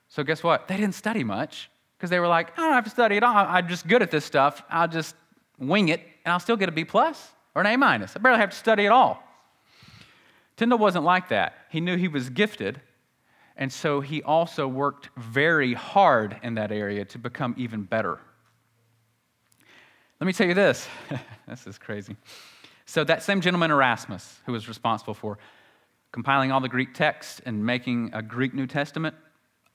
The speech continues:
in his day, he wrote a book called De Copia. Now, you can hear from our English word copious, which means, like, fullness or, or overflowing.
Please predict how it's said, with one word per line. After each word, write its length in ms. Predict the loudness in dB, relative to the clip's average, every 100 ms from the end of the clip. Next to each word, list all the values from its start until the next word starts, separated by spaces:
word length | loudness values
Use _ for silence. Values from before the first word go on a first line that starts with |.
| _ _
in 140 | -4
his 160 | -4 -2
day, 240 | -2 -4 -6 _ _ _ _ _ _ _ _ _ _ _ _ _ _ _
he 120 | -8 2
wrote 200 | 4 4
a 40 |
book 200 | 4 2
called 520 | 4 4 4 -2 -2
De 160 | 0 0
Copia. 540 | 0 -2 0 -4 -4 -8 _ _ _ _
Now, 60 | -4
you 100 | -2
can 160 | -4
hear 240 | -2 -2 -2
from 180 | -2 0
our 160 | 0
English 380 | 0 -4 -6 -6
word 360 | -6 -4 -6 -8 _ _ _
copious, 720 | -6 -4 -4 -4 -6 -8 -18 -20 -20 _ _ -20 _ _
which 160 | -10
means, 220 | -4 -4 -4
like, 160 | -6 _ _
fullness 640 | _ -10 -6 -4 -6 -8
or, 220 | -8 -10 -14 -18
or 160 | -10
overflowing. 580 | -8 -8 -6 -6 -6